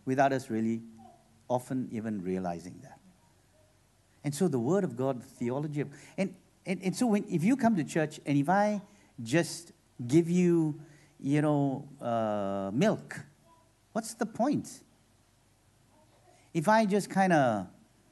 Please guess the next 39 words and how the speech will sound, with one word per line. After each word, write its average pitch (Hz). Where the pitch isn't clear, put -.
you 165
know, 180
make 165
you 190
feel 190
good 143
and, 156
and, 170
and 170
go 226
home, 262
"Oh, 311
it 247
was 190
good. 240
You 208
know, 247
he, 185
he 180
shared 196
some 160
really 180
nice 156
things," 156
and 120
stuff -
like 123
that. 123
And 143
so 151
you 151
go, 147
no. 214
That's 302
not 262
what 147
church 127
should 90
be. 127